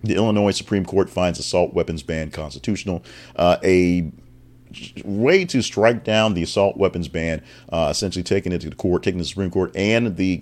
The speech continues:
court in Illinois says, "No, it's constitutional." This is a, a bill that was signed by the governor, uh, there, uh, a few years ago, and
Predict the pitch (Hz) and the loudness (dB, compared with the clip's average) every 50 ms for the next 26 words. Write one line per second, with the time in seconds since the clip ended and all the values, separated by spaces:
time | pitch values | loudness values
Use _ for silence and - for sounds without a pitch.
0 | - - - 101 104 101 - - - 95 101 107 107 - - - - - 87 92 | -6 -6 -2 0 2 2 0 0 -2 0 0 0 0 -2 -4 -10 -8 -2 0 2
1 | 90 90 85 85 85 85 82 80 - 85 82 82 78 73 - - - - - - | 2 2 2 2 0 0 -2 -2 -4 -2 -2 -2 -2 -4 -6 -12 -18 -20 -20 -20
2 | - - - - 80 80 80 78 - - 78 76 71 - - - 85 - - 71 | -20 -20 -14 -8 -4 -4 -4 -4 -4 -6 -10 -10 -10 -10 -8 -8 -10 -8 -10 -6
3 | 67 101 104 - - 120 113 107 - - - 95 92 92 92 90 87 87 80 - | -2 -2 0 0 0 0 -2 -2 -2 -2 0 2 4 4 4 4 2 0 -2 -2
4 | - 87 82 80 80 78 - 95 92 85 85 82 82 78 76 - - - - - | -2 -2 -2 -2 -4 -2 2 2 4 4 2 2 0 -2 -4 -4 -6 -6 -6 -4
5 | 85 82 80 82 82 80 71 82 82 80 78 78 71 69 76 71 67 82 78 78 | -4 -2 -2 -4 -4 -4 -4 -4 -2 -2 -2 -4 -6 -6 -8 -8 -6 -6 -6 -6
6 | 69 73 76 76 71 - - - - - - - - 78 71 69 69 78 90 90 | -6 -8 -10 -10 -12 -14 -18 -20 -20 -20 -14 -10 -10 -10 -10 -8 -4 -2 0 0
7 | 82 78 78 - - 76 73 71 73 - - 87 85 82 82 95 113 135 135 101 | 0 0 -2 -4 -4 -4 -4 -4 -4 -6 -6 -6 -6 -4 -2 -2 0 0 -2 -2
8 | 87 73 69 71 82 92 - 76 82 82 82 82 82 82 82 78 76 | -4 -4 -4 -4 -4 -6 -4 -4 -4 -4 -4 -4 -4 -6 -6 -8 -10